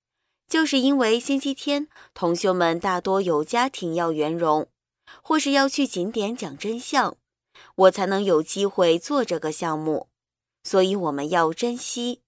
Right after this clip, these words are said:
这个人世间太迷，太多诱惑，很容易让修炼人迷失心智。感谢师父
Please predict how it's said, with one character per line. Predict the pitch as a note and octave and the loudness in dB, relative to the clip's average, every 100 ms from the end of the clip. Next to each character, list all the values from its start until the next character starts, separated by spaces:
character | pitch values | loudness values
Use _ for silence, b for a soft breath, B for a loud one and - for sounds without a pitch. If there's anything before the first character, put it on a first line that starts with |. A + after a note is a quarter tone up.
| _ _ _ _ _ _ _ _ _ _ _ _ _ _ | _ _ _ _ _ _ _ _ _ _ _ _ _ _
这 | - D#4+ | -2 0
个 | C4+ A3+ | 2 2
人 | F#3 G3 | 0 -2
世 | - B3+ | -2 -2
间 | - B3 B3 B3+ | 0 0 0 -2
太 | - D4+ F#3+ | -4 -4 -4
迷， | E3+ D#3 E3 - _ | -2 0 -2 -4 _
太 | - D4 F#3+ | -10 -6 -4
多 | F3 E3+ | -2 -2
诱 | F3 E3 E3 | 0 0 0
惑， | - E3 D3+ - _ _ _ _ | -4 -2 -2 -4 _ _ _ _
很 | G3+ F#3+ | 0 2
容 | F3+ F3+ | 4 2
易 | G#3 G#3 | 0 -2
让 | F#3+ F#3 F#3 | 2 0 0
修 | - C4+ C#4 | -2 -2 0
炼 | C4+ F#3+ | 0 0
人 | D#3 D#3 D#3 - | 0 0 -2 -4
迷 | D#3+ E3 | -6 -4
失 | - A3 | -4 -4
心 | A3+ - C4 | -2 -2 -2
智。 | C4 - B3 - - _ _ _ _ _ _ _ _ _ | -2 -2 -2 -2 -8 _ _ _ _ _ _ _ _ _
感 | F3+ E3 | -6 -4
谢 | D#3+ B3+ A3 | -2 2 4
师 | G#3 - A3+ | 2 0 0
父 | A3+ - E3+ | -2 -2 -2